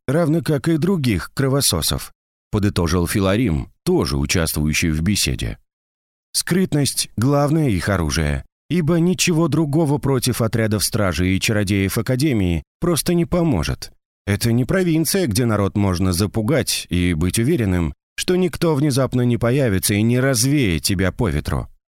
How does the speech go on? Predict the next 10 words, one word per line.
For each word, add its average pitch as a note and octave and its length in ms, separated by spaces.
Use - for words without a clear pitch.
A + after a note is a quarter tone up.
Кстати, F2 600
а F#2+ 220
может, A2 340
старейшина B2+ 640
и B2+ 60
направил E3 500
тех, B2 320
кто - 220
меня D3+ 280
избивал? B2+ 520